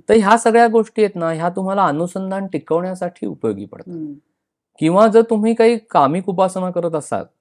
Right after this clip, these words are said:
Speaker 1: तर त्याने तुमचं काम होईल
Speaker 2: बरोबर.
Speaker 1: व्यवहारामध्ये.
Speaker 2: व्यवहारातलं.
Speaker 1: म्हणजे अ-, असतात अनेक मंत्र की एखादी व्यक्ती आजारी आहे, बरं होण्यासाठी काही एखादा मंत्र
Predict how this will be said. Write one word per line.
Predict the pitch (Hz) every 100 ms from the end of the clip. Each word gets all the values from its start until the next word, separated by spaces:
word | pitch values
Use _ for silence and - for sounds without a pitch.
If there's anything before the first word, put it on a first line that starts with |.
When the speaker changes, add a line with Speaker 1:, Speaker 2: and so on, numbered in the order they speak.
| _
Speaker 1:
तर | 160
त्याने | 170 180
तुमचं | 202 202 190 214
काम | 190 175 135
होईल | 92 - _ -
Speaker 2:
बरोबर. | 185 165
Speaker 1:
व्यवहारामध्ये. | 165 165 139 107 90 185 202
Speaker 2:
व्यवहारातलं. | 196 170 160 147 151 143
Speaker 1:
म्हणजे | 139 160 - _ _ _ -
अ-, | 170 190
असतात | 170 208 190
अनेक | 160 143 143
मंत्र | 120 110 110
की | 110 123
एखादी | 135 139
व्यक्ती | 135 - 143
आजारी | 117 120 120
आहे, | 110 101 101 - _ _ _ _
बरं | 120 120 127
होण्यासाठी | 123 120 120 117 131
काही | 117 120 117
एखादा | 107 117 113
मंत्र | 110 101 110